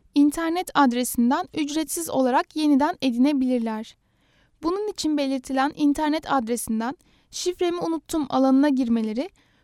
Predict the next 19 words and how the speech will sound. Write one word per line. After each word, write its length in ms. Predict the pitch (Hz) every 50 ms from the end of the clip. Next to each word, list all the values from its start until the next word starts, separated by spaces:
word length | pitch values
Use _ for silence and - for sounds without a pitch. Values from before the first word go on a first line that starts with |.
| _ _ 320
burada 400 | 330 370 359 320 269 269 320 415 - -
kendilerine 560 | - 302 285 277 277 294 294 294 294 339 381
sorulan 400 | - - 330 294 269 262 247 247
soruları 500 | 247 - 277 277 269 254 254 285 349 -
doğru 240 | 302 294 285 294 302
cevaplandırmaları, 1000 | 302 294 262 240 233 - 240 226 220 220 220 214 214 214 214 208 214 208 254 359 - _ _ _ _ _ _ _ _ _ _ _ _
sorulara 500 | - - - 277 277 285 294 302 349 359
verilen 360 | 349 320 302 285 294 294 285
cevaplar 520 | 262 277 262 247 233 - - 254 294 370 415 _ _ _ _ _ _ _ _ _ _ _ _ - 269
daha 340 | 294 302 330 381 349 330
önce 320 | 311 277 254 233 254 269 339
sistemde 840 | - - - - 370 - - - 311 285 247 240 233 240 254 311 359
şifre 440 | - - - - 359 - - 370 339
değişikliği 540 | 320 311 302 277 - - 285 - 294 311 302
yapılırken 720 | 302 294 285 - 311 320 339 339 - 302 277 269 254 254
verilen 440 | 269 269 269 269 285 302 320 320 302
bilgilerle 560 | 302 294 277 285 302 302 294 285 262 277 339
aynı 380 | - 302 294 285 285 269 262 233
olmalıdır, 600 | 233 226 226 220 214 214 220 220 269 370 -